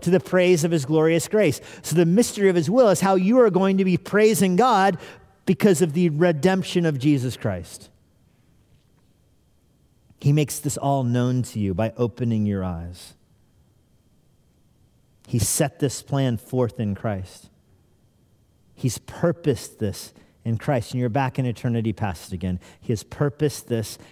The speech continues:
and then brought it forth in Christ. Do you catch these words here? The Father, the Son, and the Spirit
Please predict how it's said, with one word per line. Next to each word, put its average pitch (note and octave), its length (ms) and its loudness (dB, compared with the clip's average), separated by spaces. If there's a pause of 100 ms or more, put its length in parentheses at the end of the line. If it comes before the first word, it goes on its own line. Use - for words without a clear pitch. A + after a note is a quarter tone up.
(140)
and A2+ 120 -2
then G#2 160 2
brought A#2 480 -2
it B2+ 140 -2
forth - 380 -6
in G#2+ 80 -4
Christ. G#2+ 320 -6 (240)
Do - 100 -8
you D#3 80 -2
catch - 300 -10
these B2+ 200 -2
words B2+ 440 -4
here? F2+ 260 -8 (1700)
The A#2+ 80 -6
Father, D#3+ 500 0
the A#2 120 -2
Son, D#3+ 420 0
and A#2 180 -2
the A2 60 -2
Spirit D3 720 -4